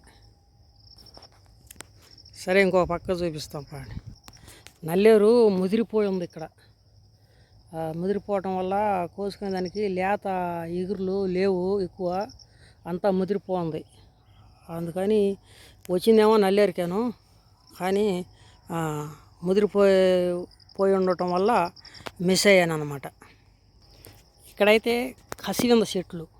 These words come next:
కసివింద ప్లాంట్, ఇది మంచి వైద్యం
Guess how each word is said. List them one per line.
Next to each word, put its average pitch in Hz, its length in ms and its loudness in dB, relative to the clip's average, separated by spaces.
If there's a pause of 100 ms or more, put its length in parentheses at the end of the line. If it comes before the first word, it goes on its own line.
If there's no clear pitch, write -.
(1900)
కసివింద 220 360 0
ప్లాంట్, 190 500 0 (1200)
ఇది 190 840 0 (1040)
మంచి 233 640 -4 (1400)
వైద్యం 202 380 0